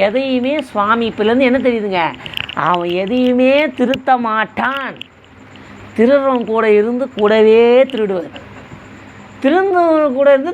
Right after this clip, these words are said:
திருந்தவும் செய்வார். இதை நம்ம நல்லா புரிஞ்சுக்கணும். அதே திரு-, அப்ப திருடுறவன் கூட இருந்து திருடுகிறாரு, அப்ப அவன் கூட அடி வாங்கும் போது இவரும் சேர்த்து அடி வாங்குறான்னு கேட்டா இல்ல. அதே மாதிரி திருடும் போது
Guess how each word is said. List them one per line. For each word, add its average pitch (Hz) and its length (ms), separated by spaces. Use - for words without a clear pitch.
திருந்தவும் 294 520
செய்வார். 147 300
இதை 170 160
நம்ம 175 200
நல்லா 262 240
புரிஞ்சுக்கணும். 208 600
அதே 311 180
திரு-, 359 400
அப்ப 262 180
திருடுறவன் 349 460
கூட 302 120
இருந்து 339 240
திருடுகிறாரு, 233 760
அப்ப 208 200
அவன் 233 140
கூட 359 140
அடி 254 180
வாங்கும் 254 320
போது 262 240
இவரும் 277 280
சேர்த்து 247 220
அடி 226 160
வாங்குறான்னு 214 460
கேட்டா 185 220
இல்ல. 247 120
அதே 254 140
மாதிரி 359 180
திருடும் 370 320
போது 339 160